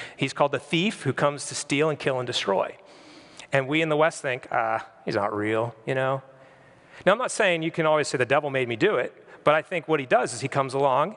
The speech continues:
and he stirs up and he adds ideas and thoughts and bad stuff. So here's my definition of temptation.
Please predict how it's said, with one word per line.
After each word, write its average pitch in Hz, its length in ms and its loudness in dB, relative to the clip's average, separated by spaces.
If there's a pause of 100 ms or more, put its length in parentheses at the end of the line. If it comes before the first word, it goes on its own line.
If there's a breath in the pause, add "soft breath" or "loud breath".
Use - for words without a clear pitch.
(140)
and 131 160 0
he 131 100 2
stirs 131 580 0
up - 300 -2 (180)
and 127 160 0
he 135 120 0
adds 131 420 0 (380 loud breath)
ideas 147 560 -2
and 135 120 -2
thoughts 143 460 0
and 135 160 -2
bad 120 300 0
stuff. - 520 -2 (960 loud breath)
So - 160 2
here's 202 200 0
my 262 100 2
definition 165 560 0
of 139 160 0
temptation. - 720 -6